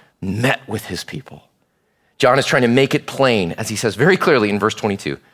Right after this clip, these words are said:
"The Lord God Almighty and the Lamb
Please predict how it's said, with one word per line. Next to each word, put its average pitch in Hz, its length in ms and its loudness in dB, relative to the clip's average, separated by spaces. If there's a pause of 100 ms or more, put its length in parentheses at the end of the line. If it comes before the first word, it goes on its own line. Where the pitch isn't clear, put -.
(320)
"The 107 100 2
Lord 127 480 2
God 123 240 2
Almighty 113 680 0
and 92 100 -4
the 85 80 -2
Lamb 98 720 -2